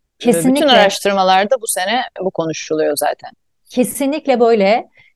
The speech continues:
Speaker 2: Yıllardır yönetim kurullarında çalışıyorum. Kendi kurumsal hayatımda var. Bu dönem sizin de söylediğiniz gibi hiç olmadığı kadar yetenekli insanı elde tutmanın zor olduğu bir dönem.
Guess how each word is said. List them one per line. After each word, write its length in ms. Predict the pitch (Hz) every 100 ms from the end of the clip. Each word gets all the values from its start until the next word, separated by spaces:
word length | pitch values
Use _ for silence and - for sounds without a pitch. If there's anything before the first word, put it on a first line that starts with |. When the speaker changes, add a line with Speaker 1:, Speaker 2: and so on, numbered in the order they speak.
| -
Speaker 2:
Yıllardır 540 | 220 247 269 285 294
yönetim 400 | 277 247 254 269
kurullarında 560 | - 240 233 226 226 247
çalışıyorum. 520 | 247 214 220 196 185 -
Kendi 320 | - 208 240
kurumsal 520 | 262 247 226 226 233 226
hayatımda 640 | 214 208 214 220 233 220
var. 280 | 196 190 202
Bu 120 | 262
dönem 340 | 269 240 254
sizin 360 | 247 220 262 262
de 80 | 240
söylediğiniz 540 | 233 214 208 247 233
gibi 140 | 208
hiç 440 | 202 - - 339 - -
olmadığı 720 | 247 269 302 277 247 214 226 220
kadar 480 | 214 185 208 - - - _ _ 220
yetenekli 600 | 233 240 262 262 254 277
insanı 540 | 240 226 - 214 214
elde 320 | 220 220 254 277
tutmanın 720 | 254 - 240 240 233 240 190
zor 220 | 220 247
olduğu 500 | - 190 180 185 175
bir 100 | 185
dönem. 480 | 185 170 180 208